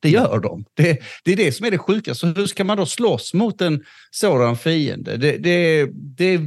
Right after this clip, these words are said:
Speaker 1: väldigt... Eh, svårt. Eh, en sak till jag vill bara säga om här. Det är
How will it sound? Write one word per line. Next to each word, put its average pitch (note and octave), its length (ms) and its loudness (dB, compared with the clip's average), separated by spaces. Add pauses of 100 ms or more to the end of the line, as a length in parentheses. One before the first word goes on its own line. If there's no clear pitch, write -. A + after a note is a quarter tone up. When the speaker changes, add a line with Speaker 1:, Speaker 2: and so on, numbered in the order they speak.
(120)
Speaker 1:
väldigt... F3+ 600 -2
Eh, C3+ 520 2 (920)
svårt. B2+ 360 0
Eh, F#3 260 0
en A3+ 80 2
sak G3 240 -2
till D#3+ 180 0
jag C#3 80 2
vill C#3 80 -2
bara C3+ 160 2
säga B2+ 320 -2
om A#2 260 -4 (180)
här. B2 200 0 (260)
Det E3+ 100 -2
är F#3 60 4